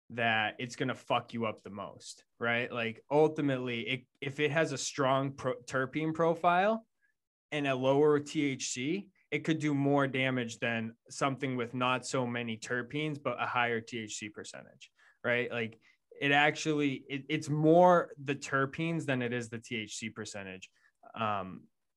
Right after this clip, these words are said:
if you ask, like, the true connoisseurs, like, that's why Cookies, like, Cookies is all, they focus on their terpenes, right? So, like,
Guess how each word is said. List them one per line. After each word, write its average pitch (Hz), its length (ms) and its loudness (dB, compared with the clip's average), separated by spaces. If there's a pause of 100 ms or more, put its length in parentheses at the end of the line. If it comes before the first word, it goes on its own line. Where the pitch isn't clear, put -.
(1300)
if 127 160 -4
you 127 100 -2
ask, 117 420 0
like, 110 200 -6
the 117 80 -6
true 117 260 -4
connoisseurs, 104 720 -6
like, 110 240 -8
that's 143 240 2
why 165 140 6
Cookies, 156 580 0
like, 127 220 0 (280)
Cookies 170 380 2
is 139 140 2
all, 131 420 6
they 143 140 2
focus 143 440 0
on 123 140 0
their 110 140 -2
terpenes, 104 560 -6
right? 120 240 0
So, 117 180 -2
like, 110 260 0